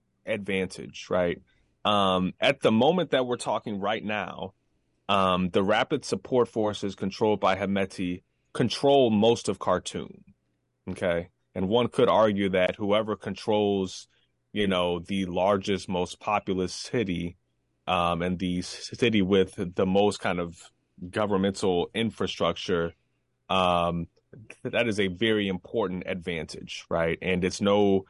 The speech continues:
coincidence that the most vicious fighting has occurred in and a-, around Khartoum, right? And the R S F has an advantage because it maintains a base of power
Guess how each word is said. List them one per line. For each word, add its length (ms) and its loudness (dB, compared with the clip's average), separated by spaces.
coincidence 720 2
that 180 -2
the 40 -4
most 260 0
vicious 720 -4
fighting 440 0
has 240 -2
occurred 640 0
in 280 -4
and 300 -4
a-, 220 -8
around 420 -2
Khartoum, 720 -6
right? 280 -2
And 500 4
the 160 0
R 200 4
S 160 0
F 200 4
has 300 2
an 140 -2
advantage 500 -2
because 300 -4
it 80 -2
maintains 600 0
a 80 2
base 280 -2
of 120 -2
power 480 0